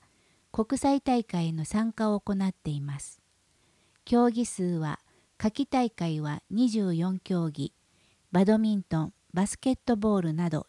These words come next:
であり、冬季大会は九競技、アルペンスキー、フロアホッケーなどです。競技大会以外にも日常的に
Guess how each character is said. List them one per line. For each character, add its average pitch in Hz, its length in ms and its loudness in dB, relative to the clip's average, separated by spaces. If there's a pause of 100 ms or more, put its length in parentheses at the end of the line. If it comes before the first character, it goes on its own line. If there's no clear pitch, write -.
で 202 160 0
あ 170 100 0
り、 143 200 -6 (560)
冬 254 200 6
季 269 160 -4
大 240 240 2
会 160 300 -2
は 143 200 -2 (160)
九 247 240 2
競 202 340 0
技、 147 240 -6 (520)
ア 185 100 4
ル 226 100 6
ペ 220 200 0
ン 214 60 0
ス - 200 -10
キ 165 340 -4
ー、 - 180 -20
フ 196 100 0
ロ 247 200 4
ア 254 140 2
ホ 233 140 -2
ッ - 20 -8 (100)
ケ 175 120 -4
ー 160 120 -2
な 156 140 -4
ど 143 120 -4
で 135 180 -8
す。 - 260 -18 (920)
競 262 220 6
技 269 140 0
大 262 240 2
会 170 320 0
以 185 40 -2
外 175 240 0
に 151 160 -4
も 147 200 -4 (400)
日 226 300 2
常 262 240 4
的 240 320 -4
に 214 240 -2